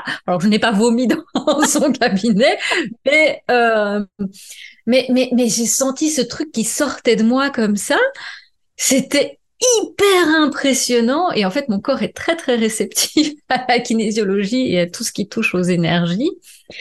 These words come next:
Et, euh, et j'ai dit, « Bon, ok, il s'est passé <laughs> un truc. »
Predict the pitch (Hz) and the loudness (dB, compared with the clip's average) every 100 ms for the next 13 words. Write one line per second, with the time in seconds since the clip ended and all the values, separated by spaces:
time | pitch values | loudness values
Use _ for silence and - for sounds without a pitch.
0 | - 294 - - 240 240 226 208 202 196 | -10 -10 -8 0 4 4 4 4 4 4
1 | 190 190 196 220 226 - _ _ 277 262 | 2 0 -2 2 0 -2 _ _ -4 0
2 | 240 - 294 370 359 339 - 415 453 311 | 0 0 0 2 2 -2 0 0 0 0
3 | - - 370 370 392 | -2 -2 0 0 -2